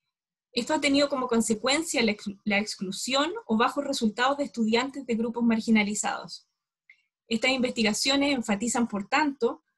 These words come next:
la importancia de la formación docente para responder a los desafíos de equidad en Chile. Algunos autores concluyen que la formación docente no responde a la diversidad cultural y las características de los estudiantes,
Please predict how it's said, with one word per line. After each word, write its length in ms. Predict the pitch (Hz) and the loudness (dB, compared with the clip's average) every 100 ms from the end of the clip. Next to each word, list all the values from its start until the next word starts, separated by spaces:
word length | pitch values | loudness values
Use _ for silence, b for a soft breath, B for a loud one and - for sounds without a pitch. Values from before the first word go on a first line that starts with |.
| _ | _
la 120 | - 240 | 2 2
importancia 680 | 233 233 - 302 330 381 | 4 0 2 0 0 0
de 60 | 359 | 0
la 100 | 311 | 0
formación 420 | 285 262 254 277 | -2 -4 -4 -4
docente 460 | 254 - 285 294 294 | -4 -2 -2 -2 -2
para 160 | 262 | -2
responder 540 | 247 240 220 208 214 285 | -2 -4 0 2 4 2
a 40 | |
los 120 | 285 | 0
desafíos 640 | 277 240 262 - 262 269 269 | -4 -6 -8 -8 -6 -4 -4
de 80 | |
equidad 260 | 226 220 220 | -4 -2 2
en 140 | 233 | 0
Chile. 360 | 226 240 170 165 - _ _ _ _ _ _ _ _ _ _ _ _ | 0 -4 -4 -6 -14 _ _ _ _ _ _ _ _ _ _ _ _
Algunos 360 | - 208 254 285 | -2 0 2 0
autores 460 | 277 277 302 349 339 | 0 -2 -2 -2 -2
concluyen 460 | 233 233 247 254 | -2 -2 -2 -2
que 80 | 269 | 0
la 100 | 208 | 0
formación 460 | 233 220 208 233 233 | 2 2 2 0 0
docente 600 | 226 247 262 269 285 320 b b _ | 0 -2 -4 -4 -6 -8 b b _
no 220 | 214 247 | 4 4
responde 440 | 294 - 285 294 | 2 0 0 2
a 20 | 294 | 2
la 80 | |
diversidad 420 | 285 254 240 262 254 | 2 2 0 -2 -4
cultural 480 | 247 226 202 214 247 | -6 -4 2 2 2
y 60 | |
las 140 | 233 226 | 0 0
características 680 | 202 208 190 214 233 233 | -2 -2 -2 -2 0 -2
de 60 | 240 | 0
los 140 | 220 | 0
estudiantes, 760 | 226 214 214 220 202 233 277 | 0 2 4 4 2 0 -6